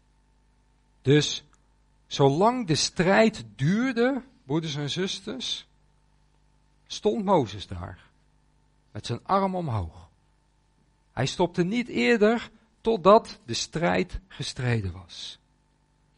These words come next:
En dat vind ik ook zo mooi met de Heer Jezus Christus. Hij zit daar aan de rechterhand van God.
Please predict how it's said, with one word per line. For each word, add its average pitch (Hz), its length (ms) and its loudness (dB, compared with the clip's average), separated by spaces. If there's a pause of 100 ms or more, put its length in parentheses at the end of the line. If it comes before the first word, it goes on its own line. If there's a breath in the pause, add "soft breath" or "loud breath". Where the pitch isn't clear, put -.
(140)
En 117 100 -4
dat 160 120 2
vind 185 160 -2
ik 156 100 -4
ook 185 180 2
zo 190 200 -8
mooi 170 240 -2
met 117 280 -4 (380 loud breath)
de 127 80 2
Heer 127 120 6
Jezus 160 640 2
Christus. - 720 -6 (760)
Hij 175 180 -2
zit 247 240 -4
daar 113 320 2 (640 soft breath)
aan 147 180 0
de 139 80 4
rechterhand 180 640 0
van 143 180 -4
God. - 520 -10